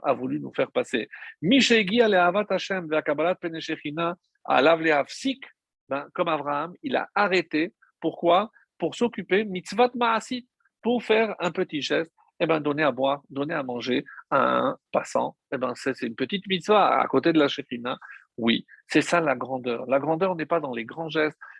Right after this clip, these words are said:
et dans les grands sentiments, mais c'est dans les, les, les, les petits gestes, avec, en y associant évidemment le sentiment. C'est ce que nous, on nous dit ici. Et quel est le lien avec,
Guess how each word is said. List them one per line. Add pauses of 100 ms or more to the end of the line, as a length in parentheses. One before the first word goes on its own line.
(120)
et
dans
les
grands (280)
sentiments, (180)
mais
c'est
dans
les,
les,
les,
les
petits
gestes, (300)
avec, (140)
en
y
associant
évidemment (220)
le
sentiment.
C'est
ce
que (320)
nous,
on
nous
dit
ici. (1000)
Et
quel
est
le
lien
avec,